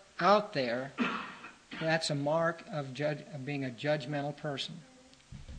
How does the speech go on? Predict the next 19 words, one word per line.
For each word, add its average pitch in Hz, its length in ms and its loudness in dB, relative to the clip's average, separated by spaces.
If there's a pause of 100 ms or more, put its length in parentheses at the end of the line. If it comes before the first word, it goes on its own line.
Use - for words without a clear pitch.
(600)
It's 135 140 0
a 139 40 0
mark 135 260 2
of 135 100 -8
hypocrisy. 151 760 2 (960)
A - 420 -20
great 156 220 4
deal 151 240 6
of 143 100 4
our 143 380 6 (1300)
judgmental 151 800 4 (400)
reaction 156 640 4
to 160 140 -4
others 143 460 2
is 143 220 -4
based 156 420 2
on 139 160 0
a 131 60 -2
failure 151 720 0